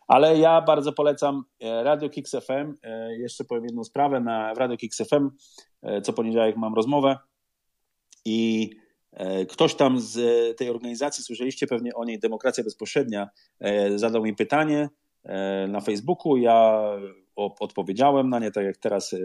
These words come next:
załóżmy, czytałbyś pytania, ja odpowiadam, strasznie się oburzył, a okazało się, że w Demokrację Bezpośrednią jest teraz zaangażowany bardzo pan Zięba, którego bardzo szanuję za to, że też wolnościowo wypowiadał się tam w czasie tej pandemii, ale podobno pan Zięba się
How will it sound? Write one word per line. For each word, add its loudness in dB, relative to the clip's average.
załóżmy, -2
czytałbyś -4
pytania, 0
ja 2
odpowiadam, 2
strasznie 0
się 2
oburzył, 6
a 2
okazało 2
się, -4
że -6
w -8
Demokrację -2
Bezpośrednią -4
jest -4
teraz 0
zaangażowany 0
bardzo 0
pan 0
Zięba, 2
którego 4
bardzo 2
szanuję 0
za 4
to, -2
że -2
też -2
wolnościowo -2
wypowiadał 2
się -4
tam -6
w -18
czasie -2
tej -2
pandemii, 0
ale 4
podobno 4
pan 0
Zięba 2
się 0